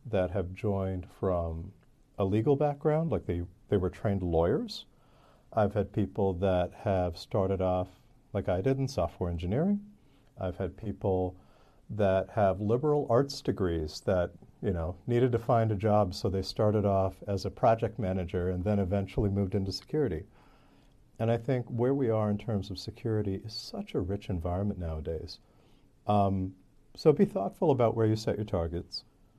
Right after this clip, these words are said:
Be malleable in terms of what's presented in front of you, because, you know, while I strongly advocate for having a long-term career roadmap, I have never followed <laughs> my long-term career roadmap,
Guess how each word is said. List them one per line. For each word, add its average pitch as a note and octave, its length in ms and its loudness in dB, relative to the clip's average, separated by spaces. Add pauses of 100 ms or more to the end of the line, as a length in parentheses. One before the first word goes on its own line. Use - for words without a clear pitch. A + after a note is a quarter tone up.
(680)
Be A#2 100 4
malleable A#2+ 720 2
in F#2+ 100 -2
terms G2+ 440 0
of G2 180 -4
what's - 180 -6
presented G#2 520 0
in G2 80 -2
front G#2 240 0
of F#2+ 100 0
you, F#2 140 2
because, G2 540 -2 (680)
you G#2+ 80 0
know, F#2+ 240 2 (300)
while G#2+ 360 6
I A2+ 100 6
strongly A2+ 560 2
advocate G2+ 640 0 (400)
for G#2+ 140 -2
having G2+ 320 4
a F#2+ 60 0
long-term G2 600 0
career G2 360 0
roadmap, G#2 540 -2 (1400)
I A#2 140 8
have A#2 280 4
never G#2 420 6
followed G2 460 0
<laughs> A#2+ 60 0
my F2+ 140 0
long-term B2 580 2
career B2+ 380 0
roadmap, A#2+ 520 -2